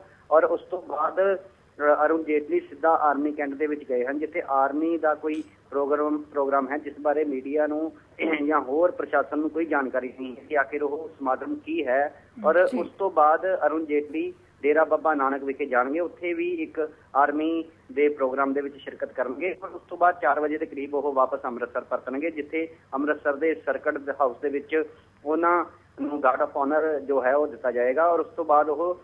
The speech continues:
Speaker 1: ਸ਼੍ਰੀ ਹਰਿਮੰਦਰ ਸਾਹਿਬ, ਦੁਰਗਿਆਣਾ ਮੰਦਿਰ ਮੱਥਾ ਟੇਕਣ ਤੋਂ ਬਾਅਦ, ਜਲਿਆਂਵਾਲੇ ਬਾਗ ਸ਼ਹੀਦਾਂ ਨੂੰ ਜੋ ਹੈ, ਸ਼ਰਧਾਂਜਲੀ ਭੇਟ
Speaker 2: ਜੀ।
Speaker 1: ਕਰਨ ਤੋਂ ਬਾਅਦ ਫਿਰ ਅੰਮ੍ਰਿਤਸਰ ਦੇ ਵਿੱਚ ਜੋ ਹਨ, ਉਹ ਪਾਰਟੀ ਵਰਕਰਾਂ ਦੇ ਨਾਲ ਇੱਕ ਮੀਟਿੰਗ ਕਰਨਗੇ।
Speaker 2: ਜੀ।
Speaker 1: ਫਿਰ ਹੋ ਸਕਦਾ ਕਿ ਉਹ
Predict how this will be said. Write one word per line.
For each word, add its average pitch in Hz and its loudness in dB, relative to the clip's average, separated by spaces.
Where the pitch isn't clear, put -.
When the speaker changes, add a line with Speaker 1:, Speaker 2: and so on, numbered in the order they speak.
Speaker 1:
ਸ਼੍ਰੀ 139 -4
ਹਰਿਮੰਦਰ 131 -2
ਸਾਹਿਬ, 139 2
ਦੁਰਗਿਆਣਾ 123 0
ਮੰਦਿਰ 127 -2
ਮੱਥਾ 120 -4
ਟੇਕਣ 120 -6
ਤੋਂ 117 -8
ਬਾਅਦ, 139 2
ਜਲਿਆਂਵਾਲੇ 127 0
ਬਾਗ 117 2
ਸ਼ਹੀਦਾਂ 135 -6
ਨੂੰ 143 0
ਜੋ 123 0
ਹੈ, 123 2
ਸ਼ਰਧਾਂਜਲੀ 123 -4
ਭੇਟ 131 -2
Speaker 2:
ਜੀ। 196 -4
Speaker 1:
ਕਰਨ 120 -4
ਤੋਂ 123 -4
ਬਾਅਦ 151 0
ਫਿਰ 170 2
ਅੰਮ੍ਰਿਤਸਰ 175 0
ਦੇ 165 -2
ਵਿੱਚ 151 -2
ਜੋ 143 0
ਹਨ, 143 -4
ਉਹ 160 -2
ਪਾਰਟੀ 139 0
ਵਰਕਰਾਂ 131 -4
ਦੇ 131 -6
ਨਾਲ 127 -2
ਇੱਕ 165 -6
ਮੀਟਿੰਗ 135 -6
ਕਰਨਗੇ। 143 -6
Speaker 2:
ਜੀ। 226 -10
Speaker 1:
ਫਿਰ 220 8
ਹੋ 190 -2
ਸਕਦਾ 165 0
ਕਿ 190 -2
ਉਹ 202 2